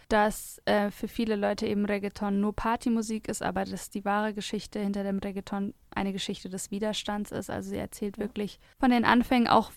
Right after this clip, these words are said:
Speaker 1: von ihr persönlich als Frau in dem Business, wie sie sich da durchgeschlagen hat. Und es ist so cool, wie sie redet mit irgendwie, sie
Speaker 2: Ja.
Speaker 1: mixt Englisch mit Spanisch und ihr Slang, sie hat auch eine sehr tiefe Stimme, also sehr zu
Speaker 2: Ja.
Speaker 1: empfehlen.
Speaker 2: Ja, also genau, Laut,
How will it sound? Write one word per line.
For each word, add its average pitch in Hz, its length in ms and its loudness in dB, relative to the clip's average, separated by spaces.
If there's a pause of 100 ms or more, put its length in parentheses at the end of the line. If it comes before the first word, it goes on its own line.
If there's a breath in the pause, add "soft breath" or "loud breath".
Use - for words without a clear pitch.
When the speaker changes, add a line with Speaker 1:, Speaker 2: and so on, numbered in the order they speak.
Speaker 1:
von 202 180 6
ihr 214 140 2
persönlich 214 760 2
als 196 200 0
Frau 214 240 4
in 208 160 6
dem 202 180 2
Business, 214 400 0
wie 208 140 0
sie 196 80 -4
sich 202 180 -2
da 208 140 -2
durchgeschlagen 202 880 -2
hat. 196 220 -2
Und 190 360 -2 (380 soft breath)
es 240 300 6
ist 247 140 4
so 254 100 8 (120)
cool, 247 220 8
wie 226 120 6
sie 208 120 4
redet 214 340 4
mit 214 420 0
irgendwie, 214 360 2 (120)
sie 226 140 6
Speaker 2:
Ja. 220 60 10
Speaker 1:
mixt 220 360 4
Englisch 220 440 4
mit 214 160 2
Spanisch 208 800 2
und 196 480 0 (220 soft breath)
ihr 220 100 4
Slang, 214 320 4
sie 214 80 6
hat 208 100 0
auch 202 80 2
eine 208 140 2
sehr 196 160 0
tiefe 220 300 -2
Stimme, 196 280 -4
also 202 200 -2
sehr 233 180 4
zu - 120 -6
Speaker 2:
Ja. - 20 -2
Speaker 1:
empfehlen. 170 420 -6 (220)
Speaker 2:
Ja, 214 180 -10 (500)
also 202 560 4
genau, 190 360 0
Laut, 208 580 4